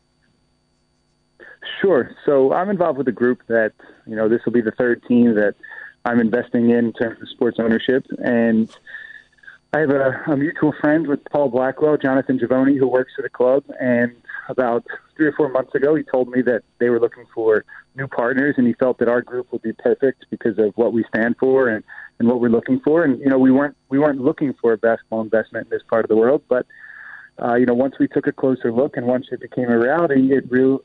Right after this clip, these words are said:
we realized that, you know, this was a great opportunity, and to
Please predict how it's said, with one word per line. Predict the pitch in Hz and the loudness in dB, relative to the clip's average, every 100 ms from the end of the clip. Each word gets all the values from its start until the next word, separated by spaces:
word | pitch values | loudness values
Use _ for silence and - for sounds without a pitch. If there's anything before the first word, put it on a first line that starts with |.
| _ - | _ -4
we | 120 123 | 0 2
realized | 160 175 135 107 | 4 2 2 0
that, | 123 123 - - - | 0 0 -2 -18 -20
you | - 117 | -8 -6
know, | 117 | -4
this | 120 | -4
was | 117 104 | -4 -4
a | |
great | - 131 131 | 0 0 0
opportunity, | 123 127 123 117 113 113 113 | -2 -4 0 2 4 2 0
and | - 107 104 101 - | 0 2 2 0 -2
to | 107 104 | 0 0